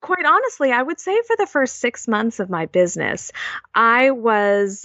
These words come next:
a therapist wearing a coach mask. I was trying to put myself forward as, as a coach.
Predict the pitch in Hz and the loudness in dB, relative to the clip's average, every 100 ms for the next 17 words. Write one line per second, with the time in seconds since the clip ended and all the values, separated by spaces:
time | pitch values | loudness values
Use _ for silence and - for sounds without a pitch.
0 | - 190 - _ 254 262 294 294 294 277 | -10 -10 -10 _ 2 4 2 0 -2 -2
1 | - - 208 208 202 202 185 - - 180 | -4 -10 -4 0 2 2 -2 -10 -8 -8
2 | - 165 60 - - - - _ - - | -8 -10 -8 -8 -10 -18 -20 _ -16 -12
3 | - 226 233 - 269 262 294 311 - 302 | 0 2 2 0 2 2 2 -4 -6 -4
4 | 233 233 233 202 - 202 185 175 160 - | -2 -2 -2 -4 -2 -2 0 -2 -6 -4
5 | 170 165 165 - - 170 170 208 185 147 | -2 -2 -4 -8 -4 -4 -2 -6 -6 -8
6 | 143 | -8